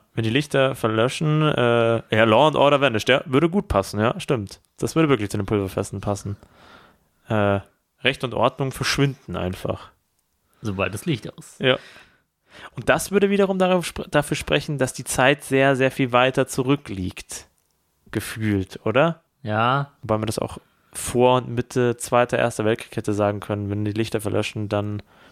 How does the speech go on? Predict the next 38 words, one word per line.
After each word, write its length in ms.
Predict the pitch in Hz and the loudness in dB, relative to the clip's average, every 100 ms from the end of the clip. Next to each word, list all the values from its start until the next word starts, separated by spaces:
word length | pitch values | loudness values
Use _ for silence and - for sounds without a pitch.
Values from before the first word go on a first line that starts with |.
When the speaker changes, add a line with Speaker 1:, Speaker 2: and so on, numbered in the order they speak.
| _ | _
Speaker 1:
verschwinden 420 | 117 - 120 127 | -8 -2 -4 0
Recht 220 | 107 98 | -2 -2
und 80 | 98 | -4
Ordnung. 360 | 95 98 98 110 | -4 -4 -2 0
Hm. 560 | 160 147 117 95 90 - _ _ - | 2 2 0 -2 -4 -8 _ _ -6
Speaker 2:
Ja, 420 | 104 123 131 131 | -2 0 0 -2
weil 120 | 123 | -2
dafür 300 | 120 131 - | -2 -2 -2
ist 180 | 147 - | -4 0
der 140 | 123 117 | -2 0
Rest 280 | 143 - | -4 -4
der, 260 | 135 123 120 | -2 0 -2
der 200 | - 117 | -4 -4
Strophe 760 | 107 - 131 135 - 120 120 113 | -4 -8 -6 -6 -4 -4 -2 -4
wieder 440 | 117 120 123 - - | -2 -2 -2 -12 -4
nur 220 | 135 131 | -2 0
so 440 | 117 117 117 113 - | 0 0 0 -2 -4
maybe 720 | 127 113 120 113 117 120 120 _ _ _ | -2 0 -2 -2 -4 -4 -6 _ _ _
und 300 | - 107 101 | -4 -4 -2
will 460 | 107 120 120 120 123 | -2 0 0 -2 -2
Speaker 1:
Ja. 280 | 165 139 131 147 | 2 4 4 2
Speaker 2:
und 80 | - - - | -2 -12 -6
if. 440 | 143 127 123 - - | -2 -2 -4 -18 -6
<laughs> 240 | - - - - _ _ - 180 - - - - _ | -6 -6 -12 -20 _ _ -10 -10 -10 -16 -18 -20 _
Gut. 360 | 151 135 104 - _ | 0 0 -2 -16 _
Speaker 1:
Liest 300 | 135 139 - | -2 -2 0
du 60 | 147 | 0
das 160 | 123 | 0
vor? 180 | - 107 | 0 -2
Ich 100 | 104 | 0
kann 160 | - 120 | -2 0
das, 200 | 117 - | -2 -4
ich 100 | - | -2
stolpere 300 | 135 135 127 | 0 0 0
über 120 | 117 | -2
das 200 | 113 - | -2 -2
Wort 240 | 117 117 117 | 0 0 -2
stared. 1300 | - - - - - - - 131 110 98 - - | -10 -8 -8 -6 -4 -2 2 4 4 2 -6 -14